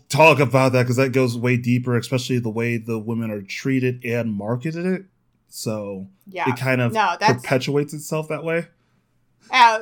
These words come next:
Speaker 2: no, that was more of a fact of that, like, there are several tropes within, for particularly Asian women, that have been around for hundreds of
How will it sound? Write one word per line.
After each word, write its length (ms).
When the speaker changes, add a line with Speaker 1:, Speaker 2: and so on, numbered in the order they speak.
Speaker 2:
no, 220
that 180
was 140
more 240
of 80
a 80
fact 440
of 260
that, 460
like, 480
there 220
are 180
several 400
tropes 580
within, 640
for 240
particularly 500
Asian 380
women, 520
that 100
have 80
been 120
around 440
for 140
hundreds 280
of 60